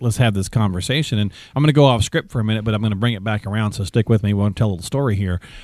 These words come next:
But if you're talking about, you know, whatever kind of, however you feel about your longevity, whether you think you're gonna live forever or want to live forever, you know, as long as you possibly can, or,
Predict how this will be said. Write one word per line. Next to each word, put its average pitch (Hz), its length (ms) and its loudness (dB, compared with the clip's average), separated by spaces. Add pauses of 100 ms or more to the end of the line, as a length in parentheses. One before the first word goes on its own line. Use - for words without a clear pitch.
(140)
But 139 140 6
if 131 120 2
you're 151 120 2
talking 196 340 0
about, 127 480 0
you 135 140 -2
know, 110 340 -2 (120)
whatever 202 340 0
kind 170 180 0
of, 135 180 -6 (140)
however 214 240 -2
you 165 180 2
feel 131 220 2
about 104 320 2
your 110 160 4
longevity, 95 540 0
whether 120 240 4
you 120 120 4
think 139 220 2
you're 135 60 4
gonna 123 200 4
live 139 200 6
forever 131 320 4
or 92 120 4
want 131 280 -4
to 147 60 -2
live 135 180 -2
forever, 127 440 0
you 127 100 0
know, 113 80 6
as 104 100 2
long 113 160 6
as 107 80 4
you 104 40 -6
possibly 110 360 0
can, 101 340 -2
or, 92 220 0